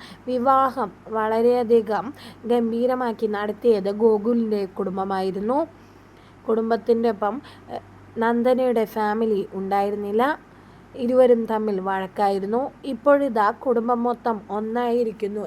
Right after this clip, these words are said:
എന്ന് അറിയിച്ചുകൊണ്ട് ഇവർ വീഡിയോയുമായി എത്തിയിരിക്കുകയാണ്. എല്ലാവരും കൂടി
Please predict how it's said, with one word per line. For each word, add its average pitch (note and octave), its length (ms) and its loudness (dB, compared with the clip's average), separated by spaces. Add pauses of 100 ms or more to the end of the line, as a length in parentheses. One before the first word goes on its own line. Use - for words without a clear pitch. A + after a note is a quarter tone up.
എന്ന് A3 280 -6 (120)
അറിയിച്ചുകൊണ്ട് A#3 760 -6 (360)
ഇവർ A#3+ 300 2 (180)
വീഡിയോയുമായി G#3+ 880 2
എത്തിയിരിക്കുകയാണ്. G#3+ 1000 0 (1500)
എല്ലാവരും B3 560 2
കൂടി A#3 220 6